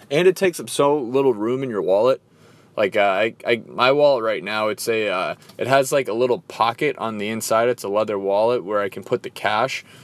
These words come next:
Um, and I love this wallet 'cause it's, it's really small. Um, made by American Benchcraft, uh, Angelini Brothers. Shout out to them.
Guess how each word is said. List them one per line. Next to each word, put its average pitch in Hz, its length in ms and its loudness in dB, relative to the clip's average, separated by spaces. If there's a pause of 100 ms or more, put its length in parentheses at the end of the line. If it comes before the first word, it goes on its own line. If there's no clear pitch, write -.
(180)
Um, 101 460 -2
and 98 120 -2
I 104 60 2
love 147 260 4
this 135 200 -6
wallet 113 320 4
'cause - 100 -16
it's, - 180 -12 (120)
it's - 160 -16
really 131 280 2
small. 123 540 -2 (260)
Um, 107 480 -2 (220)
made 120 200 4
by 123 140 4
American 123 460 -2
Benchcraft, 120 680 2
uh, 104 360 0
Angelini 117 580 -4
Brothers. 107 340 0
Shout 113 260 2
out 113 140 0
to - 80 -10
them. 107 220 -2